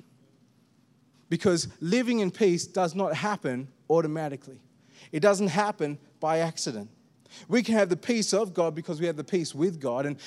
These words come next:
I think it's a shame that sometimes people, churched and unchurched, think that they live such a life that is just so terrible that they can't actually approach God and have peace with God. What a load of rubbish, because at the foot of the cross, the ground is level. It doesn't matter what you've done with your life.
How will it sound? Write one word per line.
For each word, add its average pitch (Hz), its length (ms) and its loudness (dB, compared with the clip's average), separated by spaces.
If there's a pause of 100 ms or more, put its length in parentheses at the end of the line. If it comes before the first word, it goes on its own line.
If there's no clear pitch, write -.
(100)
I 190 120 2
think 208 240 -2
it's 180 100 -4
a 175 80 -4
shame 208 360 -2
that 160 100 2
sometimes 196 520 -2
people, 202 460 -2 (300)
churched - 400 2
and 226 160 0
unchurched, 170 640 0 (160)
think 226 200 0
that 190 100 -2
they 196 240 6
live 190 200 4
such - 280 -2
a 247 60 0
life 160 360 2
that 156 120 2
is 151 180 0
just - 240 0
so 196 340 4 (240)
terrible 170 800 2 (200)
that 170 200 4
they 175 160 4
can't 202 260 0
actually 190 300 2
approach 190 400 0
God 185 120 -4
and 170 60 -4
have 175 200 -2
peace 190 240 -4
with 196 100 -4
God. 160 180 -4
What 196 140 -4
a 202 40 -4
load 180 260 -2
of 131 140 -8
rubbish, 156 340 -6 (200)
because 185 280 -2
at 190 80 -2
the 160 80 -4
foot 214 240 -4
of 175 80 -6
the 165 40 -6
cross, 180 360 -2 (160)
the 156 80 -2
ground 180 340 0
is 127 140 -6
level. 151 320 2
It 151 100 -4
doesn't 165 320 0
matter 165 320 2 (200)
what 165 200 -4
you've 135 100 -8
done 160 220 -4
with 147 140 -6
your 131 120 -2
life. 131 460 -2